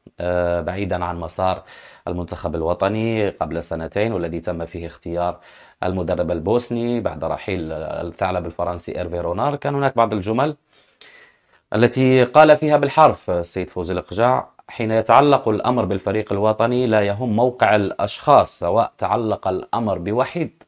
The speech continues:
أو حتى بالقجع نفسه، وبالتالي هذا أمر هام وهام جدًا، أو حتى طاقم وحيد". قال أيضًا: "التغيير في مصلحة، آه، ال-، إن كان في مصلحة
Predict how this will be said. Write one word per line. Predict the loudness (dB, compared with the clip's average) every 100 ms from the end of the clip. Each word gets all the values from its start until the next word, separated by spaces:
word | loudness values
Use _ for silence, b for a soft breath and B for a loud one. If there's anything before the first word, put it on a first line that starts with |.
| _ _ _ -8
أو | -8
حتى | -4 -6 -2 -2
بالقجع | -2 -8 -14 _ -6 -2 -2
نفسه، | -4 -10 -18 -20 B B B B -16
وبالتالي | -16 2 4 4 2 0
هذا | 0 0 0
أمر | 2 4 2 -2
هام | 2 2 0 -6
وهام | -8 -4 -4 -4 -6
جدًا، | -8 -2 0 2
أو |
حتى | 0 -2 0 2
طاقم | 2 2 0 -2 -6 _ b b 0
وحيد". | 0 2 -4 0
قال | 4 6
أيضًا: | 6 4 4
"التغيير | 4 2 2 4 4
في | 2
مصلحة، | -2 -2 -2 0 -2 -4 _ b b b _
آه، | -4 -2 -2
ال-، | -2 -4 -4
إن | -2
كان | 2 2
في | 2 -2
مصلحة | -2 -4 -4